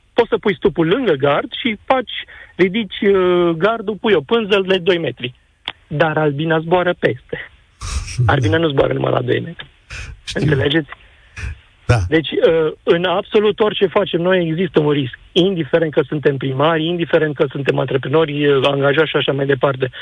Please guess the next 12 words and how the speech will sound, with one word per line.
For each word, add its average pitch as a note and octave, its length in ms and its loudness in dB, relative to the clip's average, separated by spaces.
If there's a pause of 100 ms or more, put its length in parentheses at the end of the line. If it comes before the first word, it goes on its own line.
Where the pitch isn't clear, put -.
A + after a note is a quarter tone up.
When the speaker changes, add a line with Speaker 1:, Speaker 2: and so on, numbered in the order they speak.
(260)
Speaker 1:
Desigur, D3 520 0 (420)
să D#3+ 80 4
ne C#3+ 120 0
facem E3 420 -2
tot E3+ 200 0
treaba E3 320 0
corespunzător D#3 1000 0 (320)
este D3 520 0 (300)
extraordinar D3+ 760 0
de C#3 140 2
foarte D#3 360 0
bine, C#3 360 -2